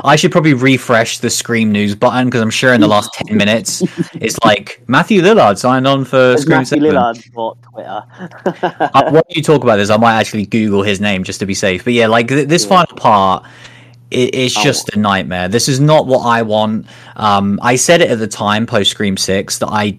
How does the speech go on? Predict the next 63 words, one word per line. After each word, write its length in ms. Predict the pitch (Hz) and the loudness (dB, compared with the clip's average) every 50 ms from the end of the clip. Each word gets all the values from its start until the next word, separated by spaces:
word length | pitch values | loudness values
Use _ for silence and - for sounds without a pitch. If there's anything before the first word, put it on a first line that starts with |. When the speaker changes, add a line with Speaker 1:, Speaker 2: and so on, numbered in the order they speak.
| _ - | _ -8
Speaker 1:
didn't 420 | - 110 101 104 127 147 156 92 | -6 -4 -2 -2 -2 -2 -2 -2
want 260 | 147 151 160 170 175 - | 0 0 0 0 0 -4
a 100 | 165 160 | -4 -6
Scream 360 | - - - 180 175 175 170 | -4 -4 -4 -2 -2 -2 -2
Seven 440 | - - 170 170 165 175 202 208 202 | 0 0 0 0 0 0 0 0 0
because 380 | 165 131 - - 120 104 98 - | 0 -2 -2 -2 -2 -2 -2 -4
Scream 320 | - - - 117 113 107 | -6 -4 -2 -2 -2 -2
Six 320 | 101 - 120 107 - - - | -2 -4 -6 -6 -6 -8 -10
was 120 | 104 95 | -8 -8
so 220 | - - 104 95 90 | -4 -4 -4 -4 -4
awesome 420 | 90 92 95 - - 120 120 120 | -4 -6 -6 -4 -4 -2 -2 0
and 80 | 107 101 | 0 -2
I 60 | 98 | -2
really 360 | 98 95 104 104 104 107 110 | -4 -4 -2 -2 -2 -2 -2
didn't 200 | 113 117 113 117 | -2 -2 -4 -4
think 140 | 135 131 123 | -6 -4 -2
they 100 | 123 123 | -4 -4
could 140 | - - 123 | -4 -6 -6
top 260 | - 143 139 - 156 | -4 -4 -2 -2 -2
it. 200 | 165 175 196 - - - - - - - | -2 -2 -4 -6 -12 -20 -20 -20 -16 -8
Um, 340 | - 110 107 107 107 110 - | -2 -2 0 0 0 -2 -2
I 120 | - 120 | -2 0
know 100 | 127 147 | 0 0
you 220 | 147 131 131 135 | 0 0 -2 -2
kind 160 | - 143 135 123 | -2 -2 -2 -2
of 80 | 110 | 0
disagreed 480 | 120 113 - - 95 - 104 101 110 113 | -4 -4 -4 -4 -4 -2 -2 -2 0 0
where 140 | 113 107 95 | 0 0 0
it 40 | |
was 120 | 95 101 98 | -2 -2 -2
more 200 | 107 107 104 101 | 0 2 2 2
on 80 | 101 | 0
the 80 | 98 98 | 0 -2
line 280 | 98 98 98 98 98 95 | -2 0 -2 0 -2 -2
of, 200 | 95 87 - - | -4 -6 -6 -8
"Well, 140 | 113 107 | -8 -8
Scream 300 | 101 - - 143 139 123 | -6 -4 -2 -2 -2 -2
Six 280 | 120 - 139 127 - - | -2 -4 -4 -6 -6 -10
was 100 | 104 - | -10 -4
so 180 | - 120 104 101 | -2 -2 -2 0
good, 220 | 101 120 104 87 | 0 -2 -2 -2
why 240 | 95 98 101 104 104 | -2 -2 -2 -2 -2
not 200 | 107 110 - - | -2 -4 -4 -6
try 180 | - - 98 92 | -6 -6 -4 -4
and 80 | 92 | -4
make 180 | 90 92 90 - | -6 -8 -6 -6
another 220 | 95 95 95 95 | -4 -4 -4 -4
one 140 | 90 92 90 | -4 -6 -6
that's 160 | 87 85 - | -6 -6 -4
as 200 | 101 101 101 98 | -4 -4 -4 -6
good?" 320 | - - 80 58 57 - - - - - - - - | -8 -8 -8 -8 -8 -10 -12 -18 -20 -20 -20 -16 -10
Which 140 | - 101 - | -8 -8 -8
is 80 | - - | -8 -6
totally 320 | - 120 98 90 90 92 | -4 -4 -4 -4 -6 -10
fair. 460 | - - 117 107 90 67 55 67 - - - - - - - - | -6 -4 -4 -4 -4 -6 -10 -14 -16 -18 -20 -20 -20 -20 -12 -6
Um, 400 | - 107 104 104 101 101 101 101 | -2 0 0 0 0 0 0 -2
Speaker 2:
Well, 80 | 101 - | -2 -4
Scream, 280 | - - - 170 160 151 | -4 -2 -2 0 0 0
Speaker 1:
I 220 | 151 123 117 101 - | 0 -2 -4 -6 -10
Speaker 2:
Scream 280 | - 147 147 139 123 | -8 -6 -4 -4 -4
One 280 | 120 120 135 143 143 127 | -2 -2 -4 -4 -4 -8
to 120 | - - - | -10 -14 -20
Six. 440 | - - 95 92 - - _ _ | -14 -14 -12 -12 -14 -16 _ _